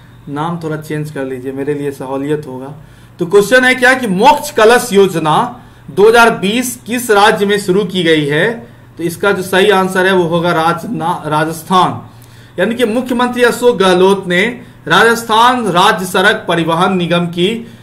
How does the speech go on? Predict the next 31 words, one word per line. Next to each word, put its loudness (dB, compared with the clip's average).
उस -4
योजना 2
को -2
मंजूरी 2
दी -2
जिसमें -6
हरिद्वार 2
में -4
गंगा -2
अपने -4
प्रियजनों 2
की -2
राख 2
विसर्जित -4
करने -4
के -4
लिए 0
एक -14
परिवार 0
के -4
दो 0
सदस्यों -4
को 2
मुफ्त 0
बस 0
यात्रा 2
की 0
अनुमति -2
दी -6
गई 0
थी। -8